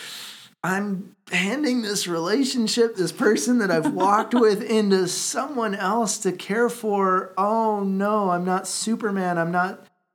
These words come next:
Speaker 1: you know, I've gotta lay the Messiah complex to the
Speaker 2: Mm.
Speaker 1: side and I'm not gonna walk with them any longer or in the same way or as deeply into this issue as maybe a counselor would." And sometimes I, I, I kind of,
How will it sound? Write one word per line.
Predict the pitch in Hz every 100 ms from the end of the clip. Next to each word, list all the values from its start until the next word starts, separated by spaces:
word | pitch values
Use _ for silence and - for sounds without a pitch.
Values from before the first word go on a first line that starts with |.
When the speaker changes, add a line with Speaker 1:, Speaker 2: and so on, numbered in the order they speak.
| _
Speaker 1:
you | 175
know, | 170
I've | 170
gotta | 165 160
lay | 151 151 170
the | 170
Messiah | 151 143 - 156 156 147
complex | 143 170 165 165 165 143 143 -
to | 151
the | 135
Speaker 2:
Mm. | 190
Speaker 1:
side | 170 165 180 156
and | 143
I'm | 143 147 160 175 180
not | 160 160
gonna | 160 147
walk | 131 135 190 208
with | 139 123 -
them | 131 127 127
any | 143 135
longer | 131 139 165 226 143 120 143
or | 170 156 156 - - -
in | 156 147
the | 139
same | - 170 165 156 143
way | 160 180 143
or | 143 139
as | 127 123 123
deeply | 123 202 - 123 110 117 123 - _ _ _ -
into | 151 151 147
this | 117 -
issue | 131 131 117 107
as | 101
maybe | 117 110 107
a |
counselor | - 113 120 123 113
would." | 107 107 110
And | 107 104 - - _ _ _
sometimes | - 143 160 202 143
I, | 127 151
I, | - 123 180 180 -
I | - 131
kind | 147 180 226
of, | 135